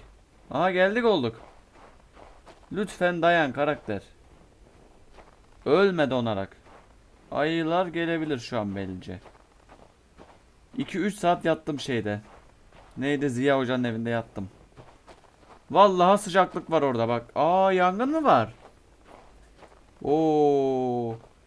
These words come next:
Hadi enerji dol. Oraya gitmem lazım. Isınmam lazım benim acil. Silah tuttuğum için herhalde biraz yavaş yürümüş olabilir.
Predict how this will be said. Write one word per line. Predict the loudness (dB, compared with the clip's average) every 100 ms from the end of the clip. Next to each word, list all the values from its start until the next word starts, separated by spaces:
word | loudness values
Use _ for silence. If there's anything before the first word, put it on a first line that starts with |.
| _
Hadi | -2 2
enerji | 2 2 0 0 -2
dol. | -2
Oraya | 0 0 0
gitmem | 0 -2 -2
lazım. | 0 0 -2
Isınmam | -4 -4 -2 0
lazım | 2 2 2 -2
benim | 0 2
acil. | 2 4 4 2 0 -12 _ _ -20 -20 -20 -20 -20 _ _ -20 -20 -20 -20 -20 _ _ -20 -20 -20 -20 -20 _ -20 -20 -20 -20 -20 -20 -20 -20 -20 -20 -20 -20 _ -20 -20 -20 -20 -20 -20 -18
Silah | -8 0 2 2
tuttuğum | -2 -4 -4 -2
için | -4
herhalde | 0 0 0 0
biraz | 0 2
yavaş | 0 0 -2
yürümüş | -6 -6 -6
olabilir. | -4 -4 -4 -6 -8